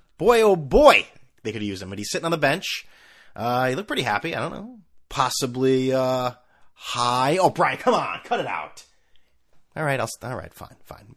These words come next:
You know, maybe he's turned his life around. Good for him. Doesn't seem like a bad guy. They've been talking about E E I a lot this week and last week, too. Doesn't seem like a bad guy. Just can't stop smoking weed.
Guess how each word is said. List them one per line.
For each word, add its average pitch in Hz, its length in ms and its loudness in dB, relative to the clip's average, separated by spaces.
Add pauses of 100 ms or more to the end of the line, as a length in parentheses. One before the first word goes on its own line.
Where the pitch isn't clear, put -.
You 117 60 -8
know, 139 180 -2
maybe 123 220 -6
he's 131 100 -8
turned 147 180 -4
his 165 120 -6
life 147 220 -2
around. 147 260 -4
Good 127 140 -6
for 180 100 -6
him. 156 280 -4 (300)
Doesn't 269 240 2
seem 247 120 -2
like 220 120 -2
a 170 60 -4
bad 151 260 2
guy. 131 220 2
They've 139 80 -4
been 135 80 -6
talking 147 180 -2
about 120 180 -2
E 117 260 -6
E 101 40 -4
I 98 200 -2
a 101 80 -8
lot 101 200 -6
this 104 160 -10
week 101 240 -10 (340)
and 95 100 -14
last 95 240 -10
week, 98 120 -10
too. 131 100 -8
Doesn't 302 200 -4
seem 320 120 -4
like 190 120 -4
a 117 60 -8
bad 123 260 -8
guy. 165 180 -10
Just 139 180 -16
can't 117 140 -14
stop 139 160 -12
smoking 147 280 -10
weed. 220 280 -10